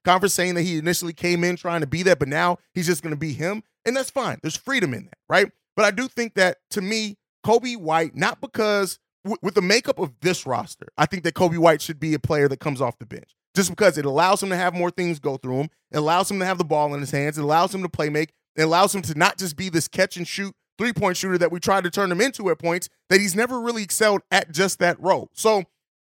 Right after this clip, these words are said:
that's my thought on Coby White starting, but I can say that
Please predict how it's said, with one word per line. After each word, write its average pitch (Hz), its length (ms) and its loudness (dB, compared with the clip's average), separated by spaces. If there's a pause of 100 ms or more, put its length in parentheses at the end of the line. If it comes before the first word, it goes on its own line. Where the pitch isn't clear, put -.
(100)
that's 233 220 6
my 240 140 -2
thought 196 360 0
on 165 120 0
Coby 202 240 0
White 196 240 -2 (180)
starting, 262 460 0
but 160 120 2
I 185 80 2
can 226 320 -2
say 233 240 2
that 190 240 2